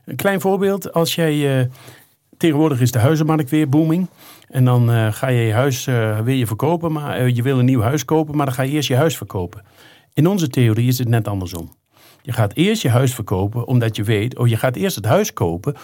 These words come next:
omdat je weet dat je huis verkocht is. Dat is vanuit het einde. Het einde is namelijk dat je in je nieuwe huis woont. Dus vanuit dat oogpunt zet je het nieuwe huis in.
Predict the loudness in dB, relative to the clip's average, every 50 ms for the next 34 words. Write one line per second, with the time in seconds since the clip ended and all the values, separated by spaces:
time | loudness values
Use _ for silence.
0 | -20 _ -4 0 0 0 0 0 -2 -2 -2 -2 -2 -2 -2 -2 0 0 0 0
1 | 0 -2 -4 -4 -4 -4 -4 -6 -12 -14 -14 -16 -20 _ _ _ _ _ _ _
2 | _ _ _ _ _ _ _ _ _ _ _ _ _ _ _ _ _ _ _ -20
3 | _ -20 _ _ _ 0 2 2 2 2 2 2 2 4 4 4 2 0 0 2
4 | 2 2 2 0 -2 -4 -6 -6 -4 -2 0 0 0 2 2 0 -2 0 0 0
5 | 0 0 0 0 0 0 0 0 0 2 4 4 6 6 6 6 4 4 4 6
6 | 4 4 2 0 -2 -4 -6 -6 -8 -12 -16 _ -20 -20 _ _ -2 -2 0 0
7 | 0 0 0 0 2 0 0 0 -2 -8 -16 -20 _ _ _ -2 -2 -2 -4 -6
8 | -4 -4 -4 -4 -2 -2 -2 -2 0 0 0 0 0 0 0 0 0 2 2 2
9 | 2 4 4 2 2 2 0 -4 -6 -8 -10